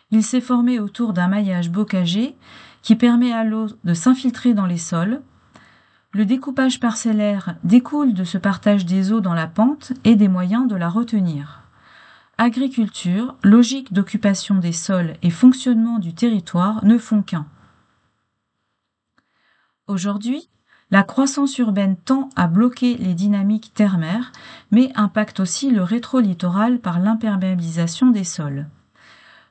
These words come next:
Le projet s'intéresse en particulier à ce rétro-littoral. Il part du constat que la ville ne cesse de s'étendre en grignotant toujours plus les espaces naturels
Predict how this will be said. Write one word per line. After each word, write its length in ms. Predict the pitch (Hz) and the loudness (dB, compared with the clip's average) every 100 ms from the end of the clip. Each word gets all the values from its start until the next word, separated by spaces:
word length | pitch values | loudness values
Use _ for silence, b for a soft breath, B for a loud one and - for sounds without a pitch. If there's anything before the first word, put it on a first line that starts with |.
| - | 2
Le 180 | 220 262 | 2 2
projet 500 | - 233 170 202 269 b b b | 0 0 0 -4 -8 b b b
s'intéresse 680 | - 247 247 254 240 240 233 | 2 6 6 4 -2 -2 -4
en 100 | 190 | -6
particulier 800 | 175 285 - 247 220 190 202 254 | -4 -6 -2 0 0 0 0 -2
à 100 | - | -4
ce 140 | 175 190 | -2 -2
rétro-littoral. 1080 | 190 220 - 247 214 202 190 160 147 143 151 b b b b b b - | 0 -2 0 2 2 0 -4 -4 -6 -8 -12 b b b b b b -2
Il 200 | 240 240 | -2 0
part 300 | 269 285 233 | -2 -4 -2
du 140 | 196 | -2
constat 460 | - 240 220 247 254 | 2 2 2 -2 -2
que 140 | 247 | 0
la 180 | 175 175 | 0 0
ville 400 | 175 226 240 180 - | 0 0 0 -2 -2
ne 140 | 185 | -2
cesse 340 | 180 226 220 | -2 -2 -2
de 100 | - | -4
s'étendre 640 | 165 - 214 226 226 185 - | -4 -2 0 2 2 0 -4
en 120 | 170 | 0
grignotant 600 | 170 185 220 226 226 196 | 0 2 2 2 -2 -4
toujours 400 | 180 262 254 226 | -2 0 2 0
plus 340 | 220 - 262 - | -2 2 2 0
les 200 | 170 185 | -2 0
espaces 440 | 214 - 175 - | -2 -2 -2 2
naturels 580 | 220 220 180 160 190 240 | 2 2 -2 -2 0 -2